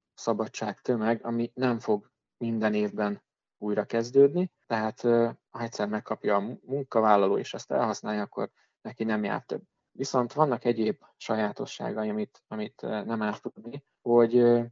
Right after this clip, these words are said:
ezt a, a szabadságot viszont magával fogja úgymond vinni, akkor is, hogyha munkahelyet vált. A munkáltatónak egy újabb adminisztratív kötelezettsége keletkezik ezzel kapcsolatban,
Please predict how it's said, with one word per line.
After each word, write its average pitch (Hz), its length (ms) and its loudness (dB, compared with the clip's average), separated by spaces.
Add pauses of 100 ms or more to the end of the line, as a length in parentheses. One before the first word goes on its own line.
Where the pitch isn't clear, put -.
(160)
ezt 139 300 -4
a, 113 220 6 (280)
a 110 300 -8
szabadságot 117 760 2
viszont - 400 -6
magával 110 560 4
fogja 110 320 -6
úgymond 110 340 -6
vinni, 117 400 -2 (300)
akkor 127 280 -4
is, 113 140 -2
hogyha 110 600 0
munkahelyet 107 640 -4
vált. 101 420 -6 (520)
A 104 80 -4
munkáltatónak 131 920 2
egy 117 160 4
újabb 117 300 6
adminisztratív 110 920 0 (240)
kötelezettsége 110 800 0
keletkezik 110 640 -4
ezzel 113 260 -2
kapcsolatban, 139 640 -2